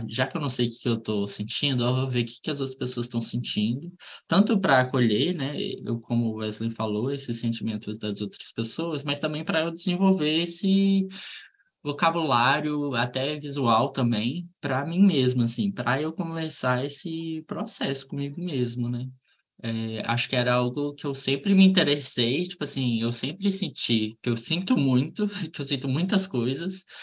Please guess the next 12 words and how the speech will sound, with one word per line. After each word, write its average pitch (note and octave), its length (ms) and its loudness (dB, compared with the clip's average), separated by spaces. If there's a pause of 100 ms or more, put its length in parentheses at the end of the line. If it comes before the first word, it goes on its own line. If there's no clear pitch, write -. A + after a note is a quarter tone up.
(300)
mas C3 180 2
fica D3 200 2
aquela D#3 480 2
bagunça D3 680 0
interna, A2 580 -2
assim, G2+ 300 -2
né? A2 180 -6
E B2+ 140 -4
aí, B2+ 200 -2
pra B2+ 160 -4
começar C3 840 -4
a A2+ 540 -6